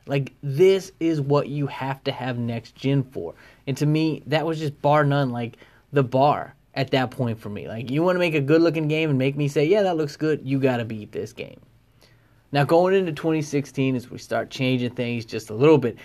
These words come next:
now we really start getting into that PlayStation experience, as the rest of the games are going to be exclusive to PlayStation. In twenty sixteen, for me, that game was Uncharted four. I have said that that was one of the games,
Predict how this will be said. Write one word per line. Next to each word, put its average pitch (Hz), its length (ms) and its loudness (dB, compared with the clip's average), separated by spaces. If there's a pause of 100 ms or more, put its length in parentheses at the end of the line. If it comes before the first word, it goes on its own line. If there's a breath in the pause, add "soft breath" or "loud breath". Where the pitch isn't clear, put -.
(140)
now 180 300 4
we 165 160 6
really 175 560 6
start 147 300 2
getting 143 220 2
into 139 260 0
that 123 240 -2
PlayStation 147 640 2
experience, 120 480 -8
as 123 160 -6
the 127 140 2
rest 175 260 4
of 139 60 -2
the 123 60 -2
games 123 300 -4
are 117 40 -8
going 127 300 0
to 131 60 -10
be 117 220 -6 (380 loud breath)
exclusive 165 680 -4
to 117 60 -4
PlayStation. 107 800 -6 (1080 soft breath)
In 147 100 -2
twenty 175 300 0
sixteen, 139 580 -4
for 117 160 -8
me, 131 380 0
that 117 260 -8
game 113 380 -6 (340 soft breath)
was 110 320 -6
Uncharted 110 540 -6
four. - 360 -12 (260 loud breath)
I 143 220 2
have 131 120 2
said 135 260 2
that 113 80 -2
that 123 180 0
was 139 120 2
one 131 120 2
of 131 60 2
the 123 80 0
games, 117 380 -2